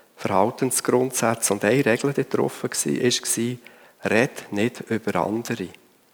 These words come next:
Red nicht hintenrum. Und wenn ihr in der Bibel geht, schaut, in den alten Übersetzungen ist so ein, ein altes Wort, Afterreden, hinten durchreden. Aber ich lese es mal in der neuen Übersetzung, im ersten Petrus zwei.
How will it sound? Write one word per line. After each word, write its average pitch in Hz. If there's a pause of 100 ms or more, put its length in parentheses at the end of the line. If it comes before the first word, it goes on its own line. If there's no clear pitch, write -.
(440)
Red 120
nicht 110
hintenrum. 110
Und -
wenn 113
ihr 120
in 113
der -
Bibel 143
geht, 123
schaut, 120
in 117
den 104
alten 120
Übersetzungen -
ist -
so 104
ein, 101
ein -
altes 117
Wort, 120
Afterreden, 110
hinten 131
durchreden. 117 (400)
Aber 107
ich 107
lese 113
es -
mal 104
in -
der 101
neuen 120
Übersetzung, -
im 101
ersten 107
Petrus -
zwei. 104